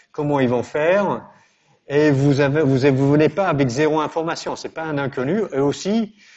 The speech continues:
ben, peut-être on a tous envie de, d'être connu pour, pour être un, quelqu'un de sympa, qui va aider le, l'autre, euh, et, et donc on a une certaine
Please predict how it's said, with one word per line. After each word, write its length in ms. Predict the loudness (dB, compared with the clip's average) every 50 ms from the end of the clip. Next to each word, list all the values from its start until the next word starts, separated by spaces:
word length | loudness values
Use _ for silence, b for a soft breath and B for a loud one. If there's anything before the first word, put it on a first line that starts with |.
| b b b b b b b -10
ben, 220 | -6 -4 -4 -4
peut-être 460 | -2 -2 -2 0 2 0 0 0 -2
on 120 | -4 -4 -2
a 140 | -4 -4
tous 280 | -6 -6 -8 -8 -6 -4
envie 460 | -4 -4 -4 -2 -2 -2 0 0 -2 -2
de, 380 | -2 -2 -2 -2 -2 -2 -4 -4
d'être 360 | -4 -6 -8 -8 -10 -10 -10
connu 400 | -8 -6 -4 0 2 2 0 0
pour, 420 | 0 0 0 2 2 0 -2 -4
pour 180 | -4 -2 -2 -2
être 160 | -2 -4 -6
un, 500 | -10 -8 -8 -8 -8 -8 -10 -10 -12 -12 -10
quelqu'un 320 | -10 -12 -10 -8 -8 -4
de 80 | -4 -6
sympa, 800 | -6 -6 -8 -8 -6 -4 -2 0 0 2 2 0 0 0 -2 -4 -6
qui 180 | -8 -8 -6 -4
va 540 | -2 -2 0 0 0 0 0 -2 -4 -6 B B B B B B B B
aider 320 | -4 -2 0 2 4 4 6
le, 240 | 6 6 4 4 6
l'autre, 640 | 6 6 6 6 6 4 0 -2 0 2 2 2 0 _ _ -2
euh, 280 | 0 0 0 0 -2 -2 -4
et, 100 | -4 -2
et 20 |
donc 260 | 0 2 0 0 0
on 140 | -2 -2 -2
a 120 | -2 -2 -2
une 120 | -2 -4
certaine 560 | -4 -4 -4 -4 -2 -2 0 0 0 -2 -2